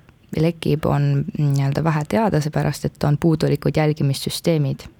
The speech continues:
aga erinevad analüüsid on leidnud neid tulemusi vahemikus nii-öelda ühest kuni üheksa protsendini, et kui palju seda metaani lekib, e, koguseliselt. Ja on ka leitud, et, e, kui seda metaani lekib näiteks üle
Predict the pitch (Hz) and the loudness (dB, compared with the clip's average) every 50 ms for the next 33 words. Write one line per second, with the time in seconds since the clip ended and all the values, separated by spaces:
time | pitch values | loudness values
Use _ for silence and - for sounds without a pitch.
0 | - _ - - - - 143 143 - 143 151 160 156 156 151 143 143 147 156 160 | -20 _ -20 -12 -6 -4 -4 -2 0 0 2 2 2 2 2 2 2 2 2 2
1 | 156 151 143 143 143 147 - 151 - - 143 143 143 147 147 147 143 - 139 139 | 2 2 0 0 0 -2 -2 -2 -2 0 0 2 2 2 2 2 2 0 0 -2
2 | 135 - - - - - - - - - - - - - - 160 143 139 - 170 | -2 -4 -10 -18 -20 -20 -20 -20 -20 -20 -20 -20 -12 -4 -2 -2 0 0 2 2
3 | 170 156 147 143 139 139 - - 147 151 151 143 139 139 139 - - 139 139 - | 2 2 2 2 0 0 0 -2 0 0 0 0 0 0 -2 -2 -4 -6 -4 -2
4 | 151 139 139 143 - 143 143 160 151 156 151 143 - - - - 151 143 147 160 | -2 -2 0 0 0 2 2 2 2 2 0 -2 -4 -6 -4 -2 0 2 2 2
5 | 156 151 143 - - - - 147 143 - - 151 147 147 151 - 147 143 143 151 | 2 0 -2 -4 -6 -8 -6 -6 -6 -4 -2 0 0 0 0 0 -2 -2 -2 -4
6 | 156 - - - - - - 147 147 147 147 143 143 143 143 147 - - - 147 | -6 -6 -4 -4 -4 -2 -2 0 0 2 2 2 2 0 0 0 -2 -2 0 0
7 | 151 147 147 - - 151 147 143 143 143 143 147 151 151 - - 143 139 - - | 0 0 0 0 0 0 2 2 2 2 2 2 0 0 -2 -4 -6 -4 -6 -8
8 | - - - - _ _ - - - - 156 147 147 147 - - 156 - 147 143 | -14 -16 -16 -20 _ _ -20 -12 -6 -2 0 0 0 0 0 0 0 2 0 0
9 | - 147 147 143 - - 156 - - - - - - - - - - - - - | 0 0 0 0 0 -2 -4 -6 -8 -18 -20 -20 -20 -20 -18 -16 -16 -16 -16 -18
10 | - - - - - - - 170 156 160 156 151 147 143 139 143 143 139 143 - | -20 -20 -20 -20 -20 -6 0 2 2 4 4 2 2 2 2 0 0 0 -2 -2
11 | - - _ _ _ _ _ - - _ - - - 151 151 151 151 151 - 156 | -4 -8 _ _ _ _ _ -20 -20 _ -10 -4 -2 0 2 2 2 2 2 2
12 | 147 147 147 147 143 - - - 151 - 151 151 - - - - - 160 147 143 | 2 2 2 0 0 -2 -4 -4 -2 0 -2 -2 -2 -4 -12 -6 -2 0 0 2
13 | 143 139 143 - - - 160 156 151 151 - 156 147 143 139 139 139 - 180 170 | 2 0 -2 -2 -2 0 2 2 2 2 2 0 0 0 0 0 0 0 0 0
14 | 156 151 147 151 156 151 - - - - - 151 156 156 156 160 147 - - 170 | 2 2 2 2 0 0 -2 -4 -6 -2 0 0 0 0 0 -2 -2 0 0 0
15 | 160 147 147 | 2 2 0